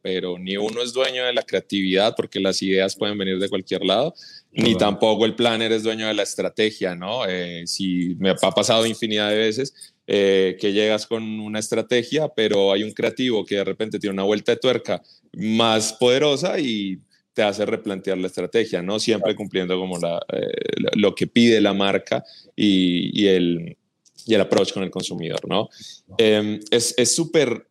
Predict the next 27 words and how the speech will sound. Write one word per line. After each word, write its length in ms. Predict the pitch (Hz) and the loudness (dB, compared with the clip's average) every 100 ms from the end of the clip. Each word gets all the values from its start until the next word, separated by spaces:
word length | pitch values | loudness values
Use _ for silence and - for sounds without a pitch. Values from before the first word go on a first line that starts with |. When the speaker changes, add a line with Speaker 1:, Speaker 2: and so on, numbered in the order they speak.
| - | -10
Speaker 1:
importante 1080 | 123 113 113 98 127 127 120 107 101 - 104 | -8 -4 -4 -2 -2 -2 -2 0 0 0 -2
eso, 200 | 98 101 | 0 -4
como 180 | 101 95 | -4 -4
hemos 180 | 92 95 | -4 -2
venido 220 | 95 90 | -2 -2
hablando, 400 | 90 95 92 92 | -2 -2 -2 -2
el 80 | 95 | -4
entendimiento 760 | 92 92 90 87 85 85 98 | -8 -12 -12 -14 -14 -2 2
de 80 | 95 | 4
la 120 | 92 | 2
cultura, 520 | - 87 85 92 95 | 0 -4 0 2 4
y 60 | 98 | 2
por 200 | - 90 | 2 2
eso 280 | 87 95 98 | 2 2 2
Juan 260 | 110 107 | 2 2
Izaza, 720 | 107 107 101 92 95 104 92 | 2 4 2 2 0 0 -4
de 120 | 87 | -6
nuevo 200 | 87 92 | -10 -10
como 160 | 95 87 | -12 -12
vicepresidente 880 | - 90 92 - 90 92 92 90 104 | -6 -4 -2 0 0 2 0 0 -2
de 60 | 95 | -2
Planeación 320 | 92 87 90 | -2 -2 -2
Estratégica 640 | 101 92 92 92 - 98 | 0 0 2 0 0 2
de 80 | 92 | 4
D 220 | 90 90 | 4 4
B 100 | 98 | 4
Latina, 480 | 98 98 104 92 | 2 2 -2 -2